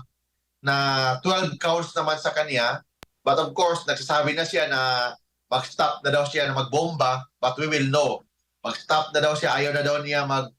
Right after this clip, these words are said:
ah, pigilan na daw niya yung pagpasexy sa mga television. Let's see kung, kung panindigan niya yung sinasabi niya. But as of now, tuloy ang kaso laban sa kanya. Twelve counts of Article two oh one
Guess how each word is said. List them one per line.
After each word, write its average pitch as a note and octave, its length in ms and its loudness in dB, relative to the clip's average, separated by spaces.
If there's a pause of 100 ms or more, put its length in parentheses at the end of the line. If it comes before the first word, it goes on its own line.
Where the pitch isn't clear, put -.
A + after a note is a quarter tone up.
(260)
ah, B2 80 0
pigilan D3+ 480 2
na D3 80 0
daw C#3+ 160 0
niya C#3 240 -2
yung C#3 160 -4
pagpasexy D3 720 -2
sa B2 480 2
mga B2+ 180 -2
television. D3+ 640 0 (220)
Let's - 260 0
see - 220 2
kung, C3+ 480 0 (400)
kung C#3 400 0
panindigan D3 640 0
niya C#3+ 160 0
yung C#3 80 -4
sinasabi C3 500 0
niya. C#3+ 140 -2
But A#2+ 240 -2
as D3 80 0
of - 160 -6
now, E3+ 400 0 (400)
tuloy E3 400 2
ang C#3 160 -4
kaso C#3+ 240 0
laban C3+ 320 0
sa F3 80 -4
kanya. C#3+ 400 -2 (320)
Twelve E3+ 320 2
counts D#3+ 320 0
of B2+ 80 0
Article D3 560 -2
two D#3 80 -4
oh C#3 320 0
one C3 320 -2